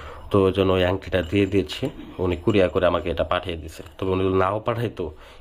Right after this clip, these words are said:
এই তাবিজটা দিয়ে কাজ হইতো, ঠিক আছে? তবু আমি দিয়ে দিছি এটা আরও তাড়াতাড়ি ফলাফল পাওয়ার জন্য।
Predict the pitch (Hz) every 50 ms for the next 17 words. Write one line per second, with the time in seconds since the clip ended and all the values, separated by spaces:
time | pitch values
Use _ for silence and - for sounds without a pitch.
0 | - - 101 98 95 87 - 107 101 104 104 - - 92 82 90 90 85 87 87
1 | 82 80 82 92 82 - - - - - - - - - 92 101 95 - 101 -
2 | 107 98 90 87 90 90 92 98 95 98 95 - 85 82 - 82 87 87 82 -
3 | - - 101 101 92 - 90 92 - 104 98 92 - 90 85 87 85 80 80 78
4 | 82 78